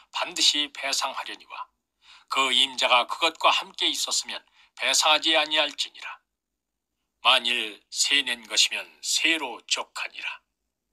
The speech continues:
사람이 약혼하지 아니한 처녀를 꾀어 동침하였으면 납폐금을 주고 아내로 삼을 것이요.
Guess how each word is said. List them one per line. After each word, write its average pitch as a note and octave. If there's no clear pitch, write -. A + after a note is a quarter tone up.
사람이 F3
약혼하지 F3+
아니한 E3+
처녀를 D#3+
꾀어 D3
동침하였으면 A#2+
납폐금을 F3
주고 D#3+
아내로 D#3
삼을 B2
것이요. -